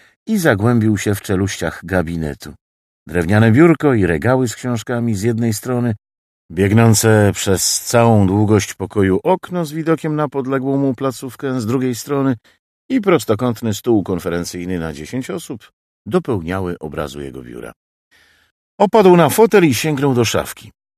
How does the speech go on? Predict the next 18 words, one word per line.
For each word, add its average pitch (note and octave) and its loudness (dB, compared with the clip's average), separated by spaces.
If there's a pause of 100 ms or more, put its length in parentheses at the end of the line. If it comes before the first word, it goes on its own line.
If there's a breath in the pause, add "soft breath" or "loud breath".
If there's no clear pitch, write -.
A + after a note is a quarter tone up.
Butelka F#2+ -2
stolicznej B2+ 0 (440 soft breath)
powinna G2+ -2
na F#2+ 0
razie G2 0
ukoić G#2+ 0
jego C#2 -12
nerwy. D2+ -10 (500 soft breath)
Kieliszek G3+ -6
stuknął D3 -8
o G#2+ -4
blat F2 -4
biurka. C2+ -16 (720 soft breath)
Prawa A#3 4
dłoń F3+ 4
Sierowa E3+ 4
chwyciła A2+ -4
butelkę, G#2 -2